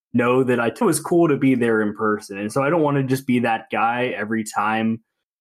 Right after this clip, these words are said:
something happens like that, but I'll be that guy one more time to say it was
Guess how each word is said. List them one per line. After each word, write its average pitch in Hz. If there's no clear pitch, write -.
something 113
happens 110
like 120
that, 127
but 110
I'll 143
be 175
that 151
guy 151
one 135
more 120
time 107
to 104
say 113
it 120
was 135